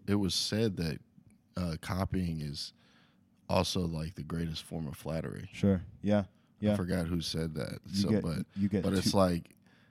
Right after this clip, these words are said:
Speaker 1: for, for me, some, I wanna say two things, but some of what I do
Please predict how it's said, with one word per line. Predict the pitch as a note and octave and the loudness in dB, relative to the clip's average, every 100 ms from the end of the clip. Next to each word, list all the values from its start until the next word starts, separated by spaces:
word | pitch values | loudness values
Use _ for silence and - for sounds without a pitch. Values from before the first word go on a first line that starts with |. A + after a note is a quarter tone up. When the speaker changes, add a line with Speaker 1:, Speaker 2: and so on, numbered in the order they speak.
| _ _ _ | _ _ _
Speaker 1:
for, | - - F#2+ D2 | -12 0 0 0
for | - F#2 | 2 2
me, | E2 F#2 F#2+ G2 G2+ G2+ - _ _ | 2 2 4 2 0 -4 -12 _ _
some, | - - - F#2+ F#2+ F#2+ F#2+ - - _ - _ _ _ _ _ - _ _ _ | -8 -2 2 4 4 2 -2 -8 -20 _ -20 _ _ _ _ _ -20 _ _ _
I | A2 | 2
wanna | A2 | 2
say | G#2 F2 | 2 0
two | - | 0
things, | F2 D2+ D2 - F#2 | -2 -4 -6 -6 -2
but | F#2 | 0
some | - B2 | 2 4
of | B2 G#2 | 4 2
what | F#2 F#2 - | 0 0 -2
I | E2 D#2 | -4 -4
do | E2 D#2+ F2 G2 G#2 | -4 -2 0 -2 -4